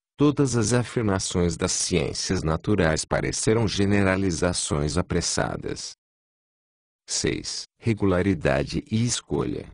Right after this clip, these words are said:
O fato principal a respeito da ação humana é que não existe, em relação a ela, qualquer regularidade na conjunção de fenômenos.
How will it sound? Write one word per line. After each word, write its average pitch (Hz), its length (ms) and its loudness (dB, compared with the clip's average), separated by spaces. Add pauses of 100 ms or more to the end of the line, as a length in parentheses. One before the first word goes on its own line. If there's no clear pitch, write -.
(640)
O 98 60 -2
fato 147 480 0
principal 104 800 2
a - 20 2
respeito 95 640 0
da 85 160 4
ação 90 340 -2
humana 87 460 2
é 90 80 2
que - 140 -2
não 104 180 2
existe, 85 680 -2 (360)
em 113 200 2
relação 82 600 0
a 87 80 2
ela, 69 380 -2 (240)
qualquer 107 400 0
regularidade 76 1000 0
na 90 100 2
conjunção 101 720 0
de 92 140 -2
fenômenos. 71 960 -4